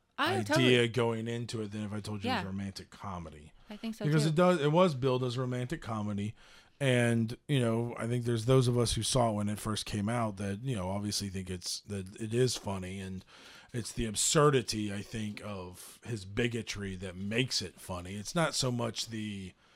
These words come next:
Speaker 2: quirks of the mental illness, the not stepping on cracks and stuff like that.
Speaker 1: Yeah.
Speaker 2: You know, it's cute when the dog doesn't step on the cracks. Like, that's funny.
Speaker 1: <laughs>
Speaker 2: Um, but overall, I think it's,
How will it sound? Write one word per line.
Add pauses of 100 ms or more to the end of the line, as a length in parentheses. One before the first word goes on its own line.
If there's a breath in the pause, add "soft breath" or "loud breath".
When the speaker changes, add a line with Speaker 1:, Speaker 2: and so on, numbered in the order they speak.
(460 soft breath)
Speaker 2:
quirks
of
the
mental
illness,
the
not
stepping
on
cracks
and
stuff
like
that. (220 loud breath)
Speaker 1:
Yeah.
Speaker 2:
You
know,
it's
cute
when
the
dog
doesn't
step
on
the
cracks.
Like,
that's
funny.
Speaker 1:
<laughs> (440 loud breath)
Speaker 2:
Um, (220)
but
overall, (380 soft breath)
I
think
it's,